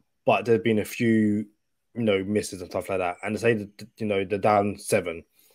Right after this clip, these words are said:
and then second half kicks off, and special team decides, "You know what, we're gonna give up another massive, you know, kick return, basically,"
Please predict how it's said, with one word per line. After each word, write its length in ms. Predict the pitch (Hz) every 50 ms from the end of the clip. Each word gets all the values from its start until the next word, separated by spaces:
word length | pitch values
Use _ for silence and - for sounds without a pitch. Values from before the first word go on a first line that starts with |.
| _ _ _ _ _ _ _ _ _ _ _ _ _ _ _ _ _ _ -
and 240 | - 113 117 113 107
then 520 | 110 107 107 107 107 104 104 98 - - _ _ _ _ _ _ _ _ _
second 340 | - - - 156 135 139 123
half 200 | 123 123 113 -
kicks 260 | - 120 104 - -
off, 360 | 110 104 104 95 - - - _ _ _ _ _ _ _ _ _ -
and 160 | 110 104 92
special 280 | - - 127 127 131 120
team 240 | - 120 117 110
decides, 480 | 104 107 101 - 120 107 104 104 101 104
"You 80 | 113 113
know 120 | 117 113
what, 300 | 113 110 110 113 110 -
we're 120 | 110 113
gonna 160 | 104 113 110 98
give 140 | 113 104
up 180 | 107 104 - -
another 560 | - 107 110 107 107 107 110 113 113 107 107 101
massive, 720 | 104 107 110 107 104 - - - 107 104 101 101 - - _ _ _ _ _ _ _ _ _
you 80 | 120 113
know, 320 | 104 98 95 95 95 92 - _ _ _ _ _ _ _ _ -
kick 200 | - 139 113 90
return, 280 | 110 104 110 104 101
basically," 680 | 92 98 98 92 92 - - 104 98 98 90 92 -